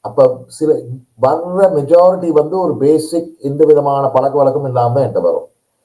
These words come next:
இப்ப வர்றப்போ இதுகளை பராமரிக்கிறது அதை விட பெரிய பிரச்சனையா இருக்கும். அப்ப இதுலதான் நாய் சண்டைகள் வர்றது ஒவ்வொன்றும். அப்ப இதுல வந்து நான் வந்து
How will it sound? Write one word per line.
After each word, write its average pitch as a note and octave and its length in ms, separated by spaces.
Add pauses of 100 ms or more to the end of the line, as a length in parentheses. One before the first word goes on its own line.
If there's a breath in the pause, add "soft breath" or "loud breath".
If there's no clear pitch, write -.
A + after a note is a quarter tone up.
(200)
இப்ப C#3+ 160
வர்றப்போ E3 560
இதுகளை F3+ 380
பராமரிக்கிறது F3+ 800
அதை E3+ 240
விட F3 140
பெரிய C3+ 200
பிரச்சனையா G#2 400
இருக்கும். - 260 (380)
அப்ப D#3+ 400
இதுலதான் D3 340
நாய் C#3 240
சண்டைகள் B2+ 440
வர்றது A#2+ 300
ஒவ்வொன்றும். F#2+ 460 (580)
அப்ப - 240
இதுல F3 360
வந்து F3+ 240
நான் E3+ 440
வந்து F3+ 520